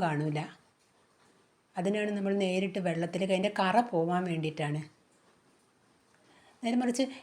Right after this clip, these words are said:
ഈ ഉപ്പ് വെള്ളത്തിനും പകരം നമ്മൾ ഒരു ടീസ്പൂൺ തൈര് എടുത്തിട്ട് കുറച്ച് വെള്ളത്തിലിട്ടിട്ട് ആ വെള്ളത്തിലേക്ക് നമുക്ക് നേരിട്ടിട്ട് അരിഞ്ഞിടുകയാണെങ്കിൽ, ഉം, കയ്പും ആ നാരുകളും,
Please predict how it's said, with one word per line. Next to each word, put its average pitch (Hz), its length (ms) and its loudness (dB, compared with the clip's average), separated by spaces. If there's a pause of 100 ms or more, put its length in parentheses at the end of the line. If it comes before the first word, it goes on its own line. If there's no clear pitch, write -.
(180)
ഈ - 20 2 (260)
ഉപ്പ് 233 240 -4
വെള്ളത്തിനും 240 460 4
പകരം 208 260 4 (320)
നമ്മൾ 226 220 0
ഒരു 226 140 -2
ടീസ്പൂൺ 240 360 2
തൈര് 196 360 6
എടുത്തിട്ട് 202 360 0
കുറച്ച് 202 300 4
വെള്ളത്തിലിട്ടിട്ട് 190 840 0 (300)
ആ - 20 4 (100)
വെള്ളത്തിലേക്ക് 196 580 2
നമുക്ക് 185 280 0
നേരിട്ടിട്ട് 175 580 0 (140)
അരിഞ്ഞിടുകയാണെങ്കിൽ, 170 800 2 (1300)
ഉം, 175 200 -4 (160)
കയ്പും 175 460 2 (540)
ആ 180 180 0
നാരുകളും, 175 560 4